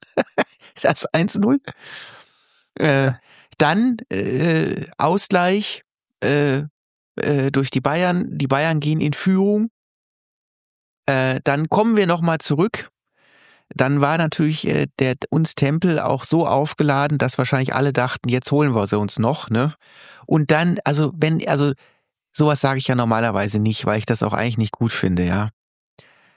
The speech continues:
Speaker 1: Aber, und ich sa-, es gibt ja auch so Spieler bei uns, die jetzt, sagen wir mal, nicht unsere Lieblingsspieler sind, ja. Aber, äh,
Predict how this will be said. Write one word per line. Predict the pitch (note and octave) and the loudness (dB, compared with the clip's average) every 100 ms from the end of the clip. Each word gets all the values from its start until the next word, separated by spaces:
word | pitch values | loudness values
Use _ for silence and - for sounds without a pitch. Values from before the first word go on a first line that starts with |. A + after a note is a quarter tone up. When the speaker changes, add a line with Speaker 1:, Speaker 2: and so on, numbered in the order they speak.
| _ _ - | _ _ -6
Speaker 1:
Aber, | B2 C3 A#2+ _ _ _ _ _ _ | -2 -2 -4 _ _ _ _ _ _
und | - D3+ | -2 0
ich | D#3 - | -2 -2
sa-, | D#3 D#3 | -2 -2
es | - A#2 - - | -4 -6 -4 -4
gibt | - - | -4 0
ja | C#3+ | 0
auch | C3 | 2
so | C3 | 0
Spieler | C3+ D#3+ D#3 C3+ | -2 0 0 2
bei | B2+ | 0
uns, | - D3 C#3 | 0 0 0
die | - B2+ | 0 0
jetzt, | A#2+ | 2
sagen | B2 A#2+ | 0 2
wir | |
mal, | A#2 A2 | 0 2
nicht | A#2+ - | 0 0
unsere | A2+ A2 | 0 0
Lieblingsspieler | G#2+ B2 - G2 - F2+ F2 F#2 | 0 0 0 -2 -2 -2 -2 -2
sind, | E2+ D2 - - - | -4 -6 -10 -14 -6
ja. | G#2 A#2 - _ _ _ _ _ _ _ _ _ - | -4 -4 -10 _ _ _ _ _ _ _ _ _ -4
Aber, | A#2+ C3 | -2 -2
äh, | - G#3 | -4 -12